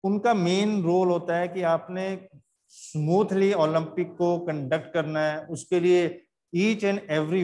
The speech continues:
venue पे वो विजिट करते हैं कि आपका जो वर्क है वो प्रॉपर चल रहा है कि नहीं, आपकी जो फैसिलिटीज हैं वो that is up to the world class according to the norms and condition of the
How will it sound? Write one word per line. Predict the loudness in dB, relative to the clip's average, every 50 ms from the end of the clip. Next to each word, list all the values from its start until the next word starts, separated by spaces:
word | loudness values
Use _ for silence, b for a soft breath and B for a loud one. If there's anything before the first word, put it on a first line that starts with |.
| 0 0
venue | 0 0 0 -2 -2 -2 -2 0
पे | 0
वो | 0 2 2 0
विजिट | 0 -2 -2 -2 -2 -4 -4 -4
करते | -6 -6 -6 -6 -6 -6
हैं | -6 -6 -6 -8 -8
कि | -8 -4
आपका | 0 2 2 2 0 -2 -2 -2
जो | 0 -2 -2
वर्क | 0 0 0 0 0 -2
है | -4 -4
वो | -2 -4 -6 -8
प्रॉपर | -8 -6 -6 -6 -6 -6 -8 -8
चल | -4 -4 -4
रहा | -2 0 0 0
है | 0
कि | 0 -4 -6 -8
नहीं, | -8 -10 -12 -14 -16 _ _ _ _ _ _ _ _ _ _ _ _ _ _ _
आपकी | 0 2 2 2 0 0 2
जो | 2 2 0
फैसिलिटीज | 0 0 0 2 2 2 2 0 0 0 0 0 -2 -2 0 -2
हैं | -2 -2
वो | -2 -2 -2 -4
that | -2 -2 -2 -2 0
is | -2 -4 -4
up | -4 -6 -6 -4 -4
to | -2
the | 0 0 0
world | 0 0 2 2 2 2 0 -2 -4
class | -2 0 0 0 0 -2 -6 -12 -20 _ _ _ _ _ _ _ _ _
according | -8 -6 -2 0 0 2 2 0 -2 -2 -2 -4
to | -4 -4 -2
the | 0 0 0 0 -2 -4 -10 -18 -20 _ _ _ _ _ _ _ _ _ _ _ _ _ _ _ _ _ -6
norms | -4 0 2 2 4 4 4 4 2 0 -4
and | -6 -6 -8 -6 -6
condition | -4 -4 0 0 0 0 -2 -4 -4 -4
of | -2 -2 -2 -2 -2
the | -2 -4 -4 -4